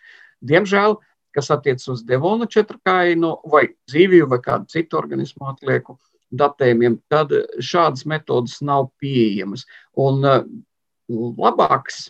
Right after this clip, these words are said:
materiāls mums piedāvā magmatisko, tātad vulkanisko iežu datējuma, datējumi un to salīdzināšana ar, um,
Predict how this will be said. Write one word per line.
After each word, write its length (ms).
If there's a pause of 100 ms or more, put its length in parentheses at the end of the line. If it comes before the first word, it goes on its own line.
materiāls 800
mums 260
piedāvā 640 (2250)
magmatisko, 920 (760)
tātad 320 (720)
vulkanisko 800 (680)
iežu 580
datējuma, 840 (460)
datējumi 600
un 260 (160)
to 380 (460)
salīdzināšana 1200
ar, 280 (640)
um, 420